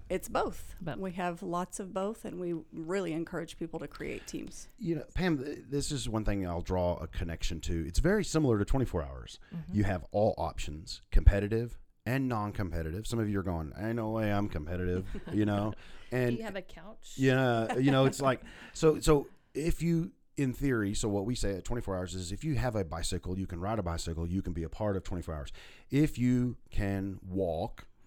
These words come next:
Speaker 1: Mm-hmm.
Speaker 3: and even there are some who have, I think maybe, I don't know if Joe Chris and some of those guys that are, that are the para athletes have
Speaker 1: Yeah.
Speaker 3: been there before, that it's not even a requirement to be able to walk.
Speaker 1: Yeah.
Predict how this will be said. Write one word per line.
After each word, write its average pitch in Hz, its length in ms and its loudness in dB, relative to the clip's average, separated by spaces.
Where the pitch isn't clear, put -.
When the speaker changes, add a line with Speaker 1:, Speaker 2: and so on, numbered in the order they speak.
Speaker 1:
Mm-hmm. 170 280 -16
Speaker 3:
and 113 140 2
even 120 280 2
there 107 160 0
are 113 120 2
some 104 300 2
who 98 220 2
have, 98 180 0
I 90 140 -6
think 104 320 -4
maybe, 95 480 -2
I 92 60 -6
don't 87 100 -6
know 92 80 -6
if 85 80 -8
Joe 98 180 -2
Chris 98 420 -2
and 87 60 -6
some 95 140 -6
of 95 80 -2
those 92 180 -4
guys 90 280 -4
that 90 100 -6
are, 87 180 -4
that 90 140 -6
are 87 140 -4
the 87 300 -6
para 92 360 2
athletes 90 420 -8
have 87 120 -2
Speaker 1:
Yeah. 92 120 -4
Speaker 3:
been 90 100 -4
there 92 100 -4
before, 92 360 -4
that 92 260 -6
it's 110 240 -6
not 143 100 0
even 147 140 2
a - 20 -4
requirement 107 640 -2
to - 60 -10
be 101 60 -2
able 90 140 -2
to 87 60 -4
walk. 87 440 -4
Speaker 1:
Yeah. 190 200 -10